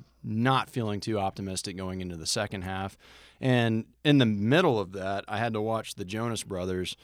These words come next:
Uh, so that, you know, that was just kind of the, the turd on top of the, the cake. So, um,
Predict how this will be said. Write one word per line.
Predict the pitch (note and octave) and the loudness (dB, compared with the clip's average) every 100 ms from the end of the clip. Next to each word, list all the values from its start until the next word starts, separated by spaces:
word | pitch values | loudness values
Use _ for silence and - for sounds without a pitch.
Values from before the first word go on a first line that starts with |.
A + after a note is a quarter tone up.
| - - - - | -20 -20 -20 -8
Uh, | G#2 G2 F#2 F2+ - _ _ - | -4 -2 -2 -6 -12 _ _ -8
so | - | -2
that, | A#2 C3 A2+ - _ - | 0 0 -2 -8 _ -10
you | B2 | -4
know, | G2+ F#2 | -4 -4
that | G2+ G#2 | -6 -6
was | G2 | -4
just | G2+ F#2+ | -4 -4
kind | A2 G2+ | -4 -4
of | F2+ | -4
the, | F2+ F2 - G2+ G#2 - | -4 -6 -8 -14 -16 -10
the | G#2 | -8
turd | - A2 G#2+ | -2 0 0
on | F#2 F2+ | 0 -2
top | G2+ F#2+ | -2 -4
of | G2 | -6
the, | F#2 F2 E2+ - - | -8 -8 -10 -12 -12
the | G#2 | -8
cake. | - G#2 G2 - | -4 -4 -4 -4
So, | - A2+ G2+ F2 - - - _ - | -4 -2 -2 -4 -12 -20 -20 _ -2
um, | G#2 G2 F#2+ | 2 2 2